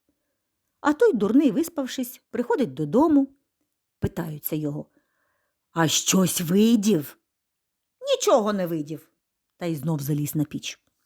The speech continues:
Увечері приходить черга вже на другого, середульшого.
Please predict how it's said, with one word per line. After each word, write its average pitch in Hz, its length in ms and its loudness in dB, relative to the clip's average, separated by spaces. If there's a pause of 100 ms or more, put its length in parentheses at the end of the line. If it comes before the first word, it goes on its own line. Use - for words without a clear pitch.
(920)
Увечері 294 720 0 (460)
приходить 160 500 -8
черга 160 320 -6
вже 226 180 2
на 339 120 2
другого, 151 560 -2
середульшого. 196 840 -2